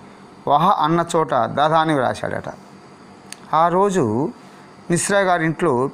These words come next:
పిండి పప్పు లేదు. సరే, ఒక పిల్లవాడు గోధుమ పిండి పప్పు మూటను ఎత్తిన పెట్టుకుని వాళ్ళ ఇంటికి వచ్చాడట. మిశ్రా గారి భార్య ఆ అందమైన పిల్లవాడిని చూసి,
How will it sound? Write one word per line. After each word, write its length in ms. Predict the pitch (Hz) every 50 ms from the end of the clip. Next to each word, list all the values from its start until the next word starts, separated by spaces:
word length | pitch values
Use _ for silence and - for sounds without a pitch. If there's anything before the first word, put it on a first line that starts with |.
| - -
పిండి 260 | 156 160 160 156 175
పప్పు 360 | 175 175 143 127 - - 160
లేదు. 320 | 151 120 110 113 110 98 107 - - - - - - - - - - - - - - - - - - - - - - - - - - - -
సరే, 560 | - - 214 208 208 196 190 185 185 185 - - -
ఒక 200 | 165 151 151 -
పిల్లవాడు 500 | 165 165 170 170 180 185 175 165 143 143
గోధుమ 380 | - - 131 143 151 151 160 151
పిండి 380 | 131 147 135 139 143 165 170
పప్పు 300 | 165 - 131 127 - 156
మూటను 540 | 151 147 135 131 127 143 151 160 131 120 127 - - -
ఎత్తిన 220 | - - - 156
పెట్టుకుని 480 | 147 151 139 - - 143 135 135 139 170 226 - - - - - - -
వాళ్ళ 140 | 143 143 143
ఇంటికి 220 | 143 - 170 143
వచ్చాడట. 500 | 120 - - 113 110 104 92 - - - - - - - - - - - - - - - - - - - - - -
మిశ్రా 340 | 185 170 - - 214 214 214
గారి 280 | 214 208 202 202 190
భార్య 640 | 175 147 147 151 165 180 180 147 120 113 117 127 - - - - - - - - - - -
ఆ 40 | 160 147
అందమైన 340 | 139 147 160 180 190 185 180
పిల్లవాడిని 600 | 156 - 143 147 156 160 165 165 170 151 - -
చూసి, 380 | 131 127 120 - 214 240 220